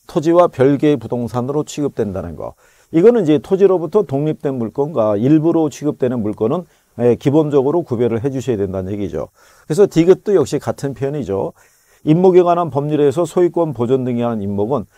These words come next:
토지와 분리해서 양도할 수 있다. 예, 이런 표현이 되겠죠. 자, 근데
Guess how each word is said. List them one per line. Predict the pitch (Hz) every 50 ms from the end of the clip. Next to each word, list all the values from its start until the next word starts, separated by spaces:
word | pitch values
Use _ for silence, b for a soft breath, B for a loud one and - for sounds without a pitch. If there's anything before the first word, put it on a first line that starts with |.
| _ _ _
토지와 | - - 175 170 170 180 180 175
분리해서 | 160 - - 127 135 127 131 123 123 113 - 170 180 180 135
양도할 | 107 92 110 117 104 113 110 120 107
수 | - - 104
있다. | 95 87 - - 110 95 90 82 - 104
예, | 113
이런 | 127 139 139 131 117
표현이 | 101 113 104 95 87
되겠죠. | 87 82 80 78 - - 82 58 90 127 185 226 - _ _ _ _ _ _ _ _ _ _
자, | - 151 139 127
근데 | 101 - 190 220 180 147 147 131 -